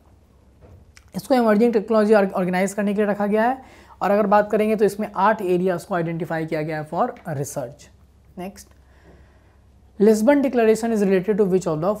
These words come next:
following? तो अगर आप बात करेंगे तो अभी जून आठ को वर्ल्ड ओशन डे सेलिब्रेट किया गया। इस बार का जो थीम था वो था Planet Ocean Tides Are Changing and the Lisbon Declaration, Our Ocean, Our Future, Our Responsibility, called on governments to do more to prevent, reduce and eliminate marine plastic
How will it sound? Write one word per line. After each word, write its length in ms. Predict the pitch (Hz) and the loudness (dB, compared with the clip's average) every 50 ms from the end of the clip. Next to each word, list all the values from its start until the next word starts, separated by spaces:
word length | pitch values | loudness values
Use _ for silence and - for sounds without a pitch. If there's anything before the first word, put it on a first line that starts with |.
| - | -4
following? 380 | 170 151 147 143 151 175 196 196 | -6 -4 -4 -4 -6 -6 -6 -6
तो 80 | - | -4
अगर 120 | 180 185 185 | -4 -2 -2
आप 80 | 175 | -2
बात 240 | 165 165 160 160 160 | -2 -2 -4 -4 -4
करेंगे 340 | - 165 151 151 156 175 214 | -8 -8 -6 -6 -6 -8 -8
तो 120 | 214 214 | -8 -8
अभी 240 | - 185 170 190 208 262 - 190 | -8 -6 -6 -6 -6 -6 -6 -6
जून 260 | 165 190 220 226 233 - | -2 -2 -2 -2 -2 0
आठ 240 | 180 180 185 180 - - | 2 2 2 0 -2 -2
को 120 | 233 233 | -2 -2
वर्ल्ड 240 | 208 185 202 208 220 | 2 2 2 2 2
ओशन 400 | 185 175 175 170 - 202 196 190 | 2 0 -2 -2 -2 -4 -2 0
डे 120 | 185 185 190 | 0 -2 -2
सेलिब्रेट 480 | 185 190 170 151 151 151 147 135 143 - | -2 -2 -2 -2 -2 -2 -2 -4 -6 -8
किया 120 | 139 127 123 | -8 -8 -8
गया। 200 | 127 123 113 - _ _ _ _ _ _ - - _ _ - - - - - - | -10 -14 -16 -18 _ _ _ _ _ _ -20 -20 _ _ -20 -20 -20 -18 -10 -6
इस 160 | 247 247 240 | -2 0 6
बार 200 | 220 240 240 233 | 8 8 8 8
का 120 | 220 233 | 8 6
जो 120 | 226 214 208 208 - - | 6 6 6 4 0 -4
थीम 160 | 190 180 170 - | -4 -4 -2 -2
था 60 | 185 | -2
वो 160 | 180 165 170 160 | 0 0 0 0
था 180 | - 190 254 262 262 - - - - - - - - _ _ _ _ _ _ _ _ _ _ _ _ _ _ _ _ _ - - - - - | 2 2 2 2 0 -6 -18 -20 -20 -20 -20 -20 -20 _ _ _ _ _ _ _ _ _ _ _ _ _ _ _ _ _ -20 -20 -20 -6 -2
Planet 360 | 214 196 190 202 220 233 220 - 196 | 0 0 2 2 2 0 2 2 2
Ocean 320 | 196 190 - 220 226 226 | 2 2 2 0 0 0
Tides 380 | 214 202 175 180 190 185 - - | 2 2 4 4 2 0 0 0
Are 140 | 185 185 180 - - | 0 0 -2 -2 -2
Changing 400 | 160 156 156 151 180 214 262 277 - - - - - - - - - | -2 -2 -2 -2 -2 -2 -4 -4 -8 -12 -20 -20 -20 -20 -16 -6 -2
and 180 | 208 208 208 | 0 2 4
the 40 | 214 | 4
Lisbon 480 | 208 208 214 208 190 208 254 302 302 277 | 4 6 4 4 4 6 6 6 6 4
Declaration, 600 | 254 214 - 202 196 196 196 196 - 226 226 226 - | 2 2 2 2 4 4 2 2 0 -4 -6 -2 0
Our 300 | 180 196 214 233 240 233 | 2 4 4 6 6 6
Ocean, 320 | 226 226 226 226 226 214 | 6 4 2 0 -2 0
Our 200 | 190 196 196 190 | 2 2 2 2
Future, 340 | 170 - 220 214 208 214 226 | 0 0 -2 -2 0 0 2
Our 220 | 214 190 180 180 175 | 2 2 2 2 2
Responsibility, 720 | 175 170 - - 175 180 170 - 220 247 220 196 208 190 | 0 -2 -4 -2 -2 -2 -2 -2 -4 -4 -2 -2 -4 -4
called 340 | 185 - 202 196 202 202 196 | -2 0 2 2 2 2 2
on 160 | 202 202 190 | 0 0 0
governments 440 | 185 180 170 170 175 180 190 - - | 2 2 2 2 0 -2 -4 -6 -6
to 120 | - 208 | -6 -4
do 160 | 175 170 185 | 0 0 0
more 400 | 180 180 180 190 214 214 190 180 | 0 0 2 2 2 4 4 2
to 120 | 180 202 180 | 0 -2 -2
prevent, 420 | 170 175 175 165 185 202 202 180 | -2 0 0 0 0 -2 -2 -4
reduce 280 | 185 165 175 180 175 180 | -2 0 2 2 2 0
and 120 | 175 175 | -2 -4
eliminate 400 | 170 165 165 160 160 170 190 214 | -2 -2 -4 -4 -4 -4 -4 -4
marine 380 | 208 190 170 165 160 180 180 175 | -4 -4 -4 -2 -2 -2 -4 -4
plastic 460 | 160 160 147 151 - - 262 269 - | -6 -6 -8 -8 -6 -6 -6 -6 -6